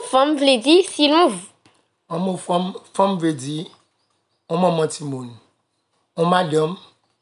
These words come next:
Speaker 2: e an ke di osi, on, on moun ka, ka, ka, ka fè an sòt ke lavi la pi bèl.
Speaker 1: E yon jèn fi,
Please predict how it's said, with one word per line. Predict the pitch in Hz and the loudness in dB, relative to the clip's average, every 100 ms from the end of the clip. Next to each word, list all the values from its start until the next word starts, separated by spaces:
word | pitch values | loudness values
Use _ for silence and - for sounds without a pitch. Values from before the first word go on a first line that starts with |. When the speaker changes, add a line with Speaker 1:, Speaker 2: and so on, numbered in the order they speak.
| _ _ | _ _
Speaker 2:
e | 156 151 151 143 - | -4 -2 -2 -4 -8
an | 156 139 | -10 -6
ke | 165 | -8
di | 135 151 | -6 -6
osi, | 135 - 156 160 170 _ _ _ _ | -6 -8 -10 -12 -14 _ _ _ _
on, | - 156 151 151 147 147 156 165 | -6 -2 -2 -4 -6 -8 -8 -6
on | |
moun | 165 170 170 | -4 -4 -2
ka, | 156 147 143 139 135 131 135 - _ _ _ - | 2 4 4 2 -2 -8 -14 -20 _ _ _ -4
ka, | 147 143 143 143 143 143 143 190 - | 0 0 -2 -6 -6 -10 -14 -18 -8
ka, | 160 160 - - | -6 -6 -6 -8
ka | |
fè | 160 170 | -6 -4
an | 160 | -4
sòt | 175 165 | -4 -6
ke | 165 156 151 | -2 -2 0
lavi | 151 147 143 | -4 -4 -4
la | 151 | -4
pi | 147 151 | -4 -10
bèl. | 135 - - _ _ _ _ _ _ _ _ _ _ _ _ _ _ _ _ - - | -12 -16 -20 _ _ _ _ _ _ _ _ _ _ _ _ _ _ _ _ -12 0
Speaker 1:
E | 269 | 4
yon | 247 | 4
jèn | 226 254 381 | 4 2 0
fi, | 440 381 | -2 -4